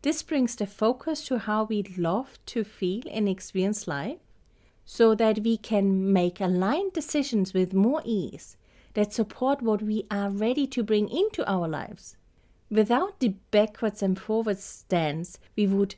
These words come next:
otherwise experience. So with this awareness, I invite you to become very picky and assess everything before you bring it into your life, so it can become magical and deeply rewarding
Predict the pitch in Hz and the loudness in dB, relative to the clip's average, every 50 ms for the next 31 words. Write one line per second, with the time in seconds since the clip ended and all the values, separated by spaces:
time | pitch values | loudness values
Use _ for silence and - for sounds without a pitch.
0 | _ - - - 180 180 175 185 180 180 175 175 175 - 202 202 - - - - | _ -12 -6 -2 -2 0 0 0 -2 -2 -2 -4 -4 -4 -6 -8 -8 -10 -12 -10
1 | 302 320 277 190 170 160 - - - - _ _ _ _ _ _ _ _ _ _ | -8 -6 -6 -6 -6 -8 -12 -16 -20 -20 _ _ _ _ _ _ _ _ _ _
2 | _ _ _ - - 247 247 254 302 302 - - 359 359 349 - 403 349 302 262 | _ _ _ -2 4 4 6 6 4 2 0 0 0 0 2 2 0 0 2 2
3 | 233 226 220 214 202 180 175 - - - 214 220 240 247 233 233 220 208 233 294 | 2 2 2 2 0 0 -2 -4 -4 -2 0 2 2 2 2 2 2 2 0 0
4 | 302 - - - 320 320 311 - - 240 - 233 226 - 233 220 220 220 208 190 | -2 -6 -6 -4 -4 -4 -4 -4 -6 -4 -4 -4 -2 -2 0 0 2 2 2 2
5 | 208 214 233 262 269 269 - - 262 262 - - 220 196 175 156 175 185 - - | 2 2 2 2 0 -2 -6 -6 -8 -8 -4 -2 -2 -2 -2 -2 -6 -10 -14 -20
6 | - - - - 208 202 208 202 - 220 214 208 - - - _ - 220 226 226 | -20 -12 -4 0 2 2 2 2 2 2 0 0 -2 -8 -10 _ 0 2 2 2
7 | 233 220 208 - 202 190 190 190 190 190 190 185 - - 214 202 196 196 196 202 | 2 0 0 0 0 2 2 2 2 0 0 -2 -2 -2 -2 0 0 0 0 -2
8 | 185 - 190 185 190 190 185 185 - 190 180 175 - - 226 226 226 208 175 156 | -2 -2 -2 0 0 -2 -2 -2 -4 -4 -4 -4 -4 -4 -4 -2 -2 -2 -4 -6
9 | - - 185 - _ _ _ _ _ _ _ - _ _ _ _ _ _ _ - | -8 -10 -14 -18 _ _ _ _ _ _ _ -20 _ _ _ _ _ _ _ -8
10 | - - 240 - - 262 247 - - - - 247 226 226 220 214 220 202 - - | -2 0 0 2 2 0 0 -2 -4 -4 0 2 2 2 2 2 0 -4 -4 -4
11 | - 208 202 202 202 202 208 226 262 311 349 - - 320 - - - 196 180 180 | -4 -2 0 0 2 2 2 2 2 2 0 -2 -4 -6 -4 -4 -4 -4 -4 -2
12 | - 202 202 214 - 262 277 - 277 254 220 190 202 202 190 185 208 254 320 381 | -2 -2 -2 0 0 0 0 0 0 -2 0 0 0 0 0 0 0 0 0 0
13 | 392 349 285 220 190 185 | 0 0 0 0 -2 -2